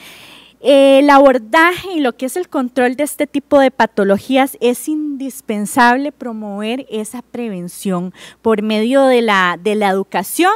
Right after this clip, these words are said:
y también los cuidados de profesionales de la salud como, como por ejemplo ustedes que se encargan de, de dar estos cuidados. Hablemos ahora un poco más sobre cuáles son esos cuidados básicos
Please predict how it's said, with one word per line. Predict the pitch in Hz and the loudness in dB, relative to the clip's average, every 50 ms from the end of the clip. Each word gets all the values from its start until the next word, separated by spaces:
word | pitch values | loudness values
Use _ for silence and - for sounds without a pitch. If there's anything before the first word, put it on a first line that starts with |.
| 466 | -2
y | 427 - 269 | -6 -10 -8
también | - - 226 208 214 220 226 | -6 -4 -4 -4 -4 -4 -6
los | 254 277 - - | -6 -6 -8 -10
cuidados | - 269 269 262 240 220 220 247 302 285 | -8 -4 0 2 2 4 2 2 0 -4
de | - 285 | -6 -8
profesionales | - - 320 330 - 339 330 - 359 359 370 359 339 339 381 494 453 - | -8 -8 -10 -10 -8 -10 -10 -10 -10 -6 -2 -2 -2 -2 -2 -4 -6 -4
de | 262 254 | -4 -2
la | 233 208 | -2 -2
salud | 220 - 202 202 208 240 - _ | -2 -2 -4 -4 -4 -4 -4 _
como, | 320 311 294 269 220 175 170 - - - - _ | -4 -2 0 0 0 -2 -2 -6 -12 -20 -20 _
como | - 294 285 277 | -4 -2 -2 -2
por | - - 277 247 | 0 0 0 2
ejemplo | 240 254 285 254 262 262 - 311 311 294 - | 2 0 0 -2 -2 -2 0 0 0 2 0
ustedes | 240 240 - - - 240 233 233 269 349 - - - | -2 -6 -8 -6 -2 -2 0 0 -2 -4 -6 -8 -8
que | 269 240 | -8 -8
se | - 202 | -6 -8
encargan | 190 - - 214 196 190 202 220 233 233 220 | -10 -6 -2 -2 -2 -2 -2 -4 -6 -4 -4
de, | 208 190 165 165 | -2 -4 -4 -4
de | 175 170 180 | -4 -4 -4
dar | 175 180 180 185 | -2 -2 -2 -4
estos | - - - 226 226 - | -6 -6 -6 -6 -6 -4
cuidados. | - - 302 339 381 415 415 415 359 - - - - - - - - - | -6 -4 0 2 4 4 4 2 0 -4 -10 -16 -20 -20 -20 -20 -14 -4
Hablemos | - 302 311 330 339 370 381 392 453 440 - | 0 0 0 0 -2 -8 -10 -10 -12 -12 -10
ahora | 392 359 339 330 339 370 | -10 -8 -8 -8 -10 -12
un | 392 | -14
poco | - _ - 370 - _ - 392 | -14 _ -10 -10 -10 _ -10 -10
más | 370 359 339 311 320 320 320 | -6 -2 -2 0 0 -2 -4
sobre | - - - 339 311 294 269 262 233 233 | -8 -8 -2 0 0 2 2 0 0 -2
cuáles | - _ - 320 330 370 392 427 - | -4 _ 0 0 2 2 0 -2 -6
son | - 415 370 359 | -10 -12 -12 -12
esos | 359 359 - 392 370 - | -12 -12 -12 -14 -14 -16
cuidados | - _ - 254 233 220 214 220 240 269 277 262 | -18 _ -14 -12 -10 -8 -6 -6 -6 -6 -8 -10
básicos | 208 202 202 190 226 220 220 226 226 - - 240 _ - 262 262 - - | -12 -14 -4 0 2 4 4 4 2 -4 -10 -10 _ -8 -8 -8 -8 -14